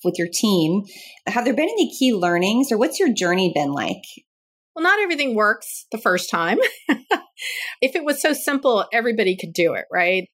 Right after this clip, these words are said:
Speaker 2: That's another key learning, which is we all tend to make mistakes or we go down the wrong rabbit hole.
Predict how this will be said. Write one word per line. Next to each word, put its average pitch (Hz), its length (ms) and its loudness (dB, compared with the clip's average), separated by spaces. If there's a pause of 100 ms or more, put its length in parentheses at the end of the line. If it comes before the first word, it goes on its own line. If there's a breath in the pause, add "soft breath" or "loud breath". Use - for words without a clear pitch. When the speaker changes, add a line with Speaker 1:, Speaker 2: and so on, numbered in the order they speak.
Speaker 2:
That's 226 140 0
another 208 300 2
key 214 300 0
learning, 185 480 2
which 202 240 0
is 190 340 2 (440)
we 262 100 -2
all 262 160 2
tend 269 220 -2
to 233 60 2
make 220 240 2
mistakes 202 600 0 (120)
or 208 160 2
we 208 80 2
go 196 200 2
down 196 240 0
the 190 60 -2
wrong 175 480 0 (180)
rabbit 175 300 0
hole. 185 500 2